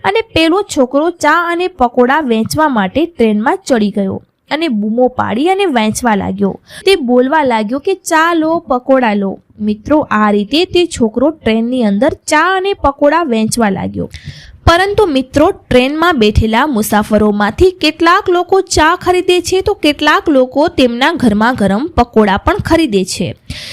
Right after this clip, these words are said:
મિત્રો, તે છોકરો એક ડબ્બામાંથી બીજા ડબ્બામાં અને બીજા ડબ્બામાંથી ત્રીજા ડબ્બામાં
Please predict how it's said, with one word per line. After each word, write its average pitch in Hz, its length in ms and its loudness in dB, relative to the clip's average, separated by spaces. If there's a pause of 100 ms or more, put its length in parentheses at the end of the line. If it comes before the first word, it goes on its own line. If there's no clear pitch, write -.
(140)
મિત્રો, 269 420 0
તે 311 300 -4
છોકરો 349 540 0
એક 262 240 -2
ડબ્બામાંથી 320 680 0
બીજા 214 400 0
ડબ્બામાં 285 580 0
અને 392 240 -4
બીજા 220 420 0
ડબ્બામાંથી 214 680 0
ત્રીજા 220 400 0
ડબ્બામાં 196 520 -4